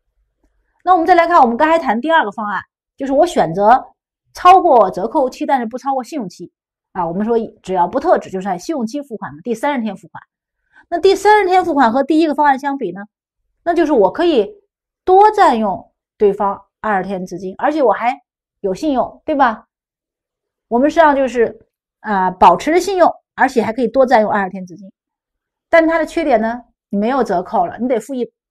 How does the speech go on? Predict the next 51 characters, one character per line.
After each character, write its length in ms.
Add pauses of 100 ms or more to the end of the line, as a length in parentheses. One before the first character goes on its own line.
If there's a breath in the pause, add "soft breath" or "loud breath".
(120)
付 140
一 80
百 160
万， 160 (580)
是 100
吧？ 80
按 200
总 200
价 120
一 60
百 160
万 180
付。 200 (1800)
那 180
我 60
们 160
第 100
三 240
个 80
方 160
案 200
呢， 120
就 140
是 160
超 280
过 160
信 200
用 100
期 320 (100)
再 140
付， 160
比 120
如 100
说 100
我 60
拖 180
到 140
第 160
五 120
十 80
天， 220
实 80
在 140
拖 120
不 80
下 160
去 140
了， 80
我 60
才 160
付。 180